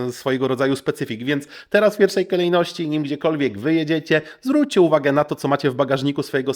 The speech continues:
samochodu, bo może nieraz kupowaliście w niedługim czasie samochód, nawet nie zwracaliście uwagi, czy tam jest trójkąt, czy tam jest chociażby gaśnica,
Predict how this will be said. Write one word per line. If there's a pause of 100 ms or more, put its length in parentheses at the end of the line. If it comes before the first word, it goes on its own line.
samochodu,
bo
może
nieraz
kupowaliście
w
niedługim
czasie
samochód,
nawet
nie
zwracaliście
uwagi,
czy
tam
jest
trójkąt, (380)
czy
tam
jest
chociażby
gaśnica,